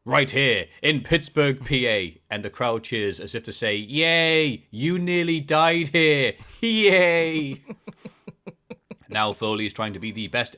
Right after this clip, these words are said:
ex-wrestler he can be and prepare for the storm, known as Steve Austin. Foley respects Austin's commitment to investigating, but there's ways about doing things, as Mick Foley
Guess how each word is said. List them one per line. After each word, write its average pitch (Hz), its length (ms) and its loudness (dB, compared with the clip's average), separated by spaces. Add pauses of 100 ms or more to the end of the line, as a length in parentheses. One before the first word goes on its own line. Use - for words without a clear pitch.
ex-wrestler 127 640 -4
he 113 120 -10
can 110 180 -10
be 139 300 -4 (220)
and 139 140 -6
prepare 170 360 0
for 156 120 -6
the 143 100 -4
storm, 135 540 -2 (460)
known 98 200 -10
as 80 80 -14
Steve 85 380 -12
Austin. 69 400 -12 (500)
Foley 123 240 2
respects 123 520 -4
Austin's 120 400 -6
commitment 120 500 -8
to 104 100 -12
investigating, 104 760 -6 (400)
but 95 220 -12
there's 85 300 -10
ways 123 440 0
about 117 360 -2
doing 127 340 0
things, 107 500 -8 (680)
as 82 200 -14
Mick 104 160 -8
Foley 110 320 -4